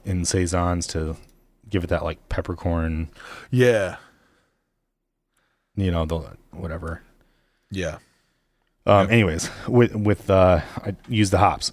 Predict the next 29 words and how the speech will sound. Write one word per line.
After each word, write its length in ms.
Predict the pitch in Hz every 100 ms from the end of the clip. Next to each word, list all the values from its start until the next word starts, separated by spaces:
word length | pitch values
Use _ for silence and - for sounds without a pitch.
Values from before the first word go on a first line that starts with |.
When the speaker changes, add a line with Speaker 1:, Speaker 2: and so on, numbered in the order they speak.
| -
Speaker 1:
instead 340 | - 95 76 - _ _ _ _ _ _ _ _
to 80 | 87
try 80 | 90
and 80 | 85
give 120 | 82
it 20 |
that 160 | 80 -
flavor, 260 | 85 73
and 80 | 78
I 60 | 80
think 220 | 95 85
it 80 | -
t-, 220 | 90 -
turned 180 | 95 85
out 80 | 82
pretty 160 | 87
good. 260 | 98 135 165 - - _ _ _
Um, 400 | 98 95 95 92
I 100 | 95
have 400 | 82 101 95 90 92
a 480 | 90 87 87 87 - _ _ _ _ _ _ _ -
new, 240 | 107 110 - 107
uh, 380 | 95 92 85 85 - 107
hazy 280 | 117 107
New 140 | 104 101
England 260 | 104 104
I 60 | 98
P 140 | -
A. 220 | 101 98